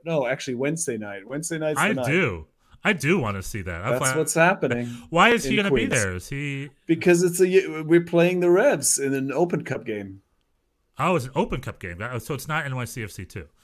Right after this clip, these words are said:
Speaker 1: No, it's,
Speaker 2: Okay.
Speaker 1: uh, it's N Y C F C one, which probably is gonna look a lot like N Y C F C two, I'm imagining. I don't know how, I don't know how many,
Speaker 2: No,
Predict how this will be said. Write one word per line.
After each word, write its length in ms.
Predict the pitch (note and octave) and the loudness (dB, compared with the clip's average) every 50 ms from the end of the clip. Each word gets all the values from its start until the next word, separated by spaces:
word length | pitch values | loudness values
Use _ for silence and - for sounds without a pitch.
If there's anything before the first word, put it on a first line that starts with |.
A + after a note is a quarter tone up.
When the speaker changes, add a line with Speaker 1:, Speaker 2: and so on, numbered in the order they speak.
| _ - | _ 0
Speaker 1:
No, 300 | A#2+ C#3 D#3+ F3+ F3+ D3 | 4 6 8 8 8 8
it's, 240 | B2+ A#2+ - - C#3 | 6 4 2 4 6
Speaker 2:
Okay. 240 | C3+ C3 B2+ B2+ B2+ | 6 6 6 6 4
Speaker 1:
uh, 20 | |
it's 140 | B2 A#2 - - | 0 -2 0 0
N 180 | C#3+ C#3 D3 | 0 2 4
Y 100 | D3+ D3 | 4 4
C 220 | C#3+ C#3+ - D3 C#3+ | 4 4 4 4 2
F 80 | C#3+ | 2
C 240 | C#3+ - - C#3 B2+ | 2 0 0 0 0
one, 720 | B2 A#2+ B2 C#3+ F#3 G#3+ G#3 F#3 D#3+ D3 C#3+ C3+ C3+ C3+ | 0 2 4 6 8 8 10 10 10 8 8 4 2 4
which 360 | C#3 C#3 C#3 - - - - | 4 2 2 0 -4 -8 -6
probably 400 | - - E3 D#3+ D3+ C#3+ C3+ C3 | -4 0 2 2 4 4 2 2
is 100 | B2 A#2+ | 0 0
gonna 220 | - C#3 B2 A#2+ A2+ | -2 -2 -2 0 0
look 300 | A#2 A#2+ B2+ B2+ B2 - | 0 0 -2 -2 0 -2
a 40 | |
lot 320 | A#2 A2 A2+ A#2 A#2 G#2+ G#2 | -2 0 0 -2 -2 -4 -4
like 220 | A2 A2 A2 G#2+ G#2+ | -6 -6 -6 -8 -10
N 140 | G#2+ A2 | -10 -10
Y 80 | G#2+ G#2+ | -10 -8
C 220 | G#2 - A#2 A2+ | -8 -6 -6 -6
F 60 | G#2+ G#2+ | -6 -6
C 140 | - A2 G2+ | -8 -10 -10
two, 360 | E2+ - - C3+ B2+ A2 G2+ | -10 -10 -6 -4 -4 -4 -4
I'm 160 | G2+ G2+ G2+ G2+ | -4 -8 -8 -8
imagining. 1200 | G2 G2+ G#2 G#2+ G#2+ G#2+ A2 A#2 A#2 B2 B2+ B2 - G#2 G2 F#2+ F#2+ G2 G#2+ A#2 B2 C3 C3+ C#3 - _ _ _ - | -10 -8 -8 -8 -6 -6 -4 -4 -2 -4 -4 -4 -6 -10 -10 -10 -10 -10 -10 -10 -10 -12 -14 -18 -20 _ _ _ 2
I 80 | D#3 F3+ | 4 6
don't 100 | A3 B3 | 6 8
know 220 | C#4+ F4 F#4 A3 | 8 6 6 4
how, 320 | A#2+ A#2 B2 B2+ C3+ - - | 4 6 6 6 4 4 2
I 80 | D3 D3+ | 2 2
don't 140 | F3+ F#3+ | 2 2
know 140 | A3+ C#4 C#4 F#3+ | 2 2 2 2
how 100 | C3 A#2+ | 2 2
many, 400 | A#2+ B2 A#2+ B2 A#2 A2+ A2+ A#2 - | 0 0 0 0 0 -2 -2 -4 -8
Speaker 2:
No, 220 | A#3+ - C4 A3 | -12 -10 -8 -6